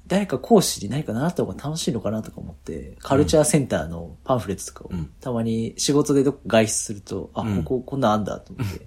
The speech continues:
Speaker 2: <laughs>
Speaker 1: 陶芸教室か、いいなとか、<laughs> ボーリングのプロとかに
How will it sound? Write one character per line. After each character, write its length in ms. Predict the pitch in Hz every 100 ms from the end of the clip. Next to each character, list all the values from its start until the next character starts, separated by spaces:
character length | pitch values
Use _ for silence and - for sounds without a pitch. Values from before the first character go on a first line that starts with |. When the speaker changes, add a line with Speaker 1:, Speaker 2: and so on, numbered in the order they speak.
| - -
Speaker 2:
<laughs> 240 | - - -
Speaker 1:
陶 180 | 151 139
芸 160 | 143
教 200 | 135 139
室 160 | 107 -
か、 220 | - - -
い 80 |
い 20 | 202
な 60 |
と 80 | 165
か、 340 | 160 147 - - - -
<laughs> 240 | - -
ボ 280 | 120 285 330
ー 20 |
リ 120 | 311 302
ン 100 | 294
グ 80 |
の 100 | 285
プ 140 | 269 294
ロ 100 | 202
と 100 | -
か 80 | 208
に 320 | 196 -